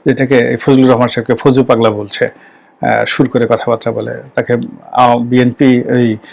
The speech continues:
জামাত থেকে কুষ্টিয়াতে এমপি মনোনয়ন দেওয়া হয়েছে। তো এই মানুষগুলো এখন যেভাবে মাঠে ময়দানে জামাতের পক্ষে যে ন্যারেটিভগুলো তৈরি করছে, আহ, ন্যারেটিভ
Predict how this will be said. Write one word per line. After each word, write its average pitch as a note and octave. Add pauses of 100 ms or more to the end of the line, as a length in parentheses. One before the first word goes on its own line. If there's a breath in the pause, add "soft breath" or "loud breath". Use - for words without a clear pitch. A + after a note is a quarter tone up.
(140 loud breath)
জামাত C3
থেকে A#2+
কুষ্টিয়াতে B2
এমপি C#3
মনোনয়ন A#2
দেওয়া G#2+
হয়েছে। A#2+ (580 loud breath)
তো -
এই F3+
মানুষগুলো D#3
এখন C#3+
যেভাবে A#2+
মাঠে -
ময়দানে C3+ (380 soft breath)
জামাতের A#2+
পক্ষে -
যে B2
ন্যারেটিভগুলো B2+
তৈরি A2
করছে, -
আহ, -
ন্যারেটিভ D3+